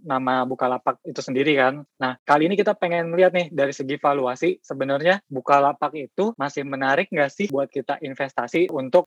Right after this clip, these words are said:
jangka waktu yang panjang? Atau sebenarnya di luar sana tuh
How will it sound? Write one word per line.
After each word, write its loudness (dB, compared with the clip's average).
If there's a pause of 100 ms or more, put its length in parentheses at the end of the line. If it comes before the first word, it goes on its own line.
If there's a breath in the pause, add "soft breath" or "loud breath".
jangka -2
waktu 2
yang -2
panjang? 0
Atau 0
sebenarnya 2
di -2
luar 0
sana 0
tuh 0